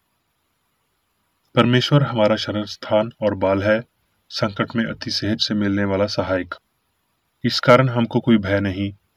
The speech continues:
चाहे पृथ्वी उलट जाए और पहाड़ समंदर के बीच में डाल दिए जाएं,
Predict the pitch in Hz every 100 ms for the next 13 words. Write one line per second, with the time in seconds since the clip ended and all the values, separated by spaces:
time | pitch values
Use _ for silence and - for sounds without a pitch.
0 | _ - 104 104 107 104 - 107 - 110
1 | 110 113 117 120 _ _ _ 113 107 -
2 | 104 104 - 107 110 - 107 101 98 107
3 | 101 92 92 98 95 92 92 92